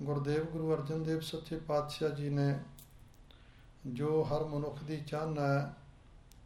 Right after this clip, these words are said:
ਜੋ ਹਰ ਮਨੁੱਖ ਦੀ ਲਾਲਸਾ ਹੈ, ਜੋ ਹਰ ਮਨੁੱਖ ਦੀ ਭਾਵਨਾ ਹੈ,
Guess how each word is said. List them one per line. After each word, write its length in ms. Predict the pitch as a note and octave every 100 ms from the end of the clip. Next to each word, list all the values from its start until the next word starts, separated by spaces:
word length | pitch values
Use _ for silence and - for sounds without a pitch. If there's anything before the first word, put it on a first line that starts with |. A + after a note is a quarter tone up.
| - - - - -
ਜੋ 220 | C3+ D#3
ਹਰ 200 | C#3+ D3+
ਮਨੁੱਖ 360 | D3+ D3+ C#3+ D#3
ਦੀ 180 | D#3 D3
ਲਾਲਸਾ 580 | C#3+ C#3 C#3+ - D3
ਹੈ, 360 | C#3+ C#3+ C#3 C#3 - - - - - - - - - - - - - - -
ਜੋ 180 | C#3+ D#3
ਹਰ 200 | D3 D#3+
ਮਨੁੱਖ 340 | D3+ D#3 D3 -
ਦੀ 120 | D#3
ਭਾਵਨਾ 540 | D#3 D#3 B2 A#2+ C#3+
ਹੈ, 300 | C#3+ C#3 C#3+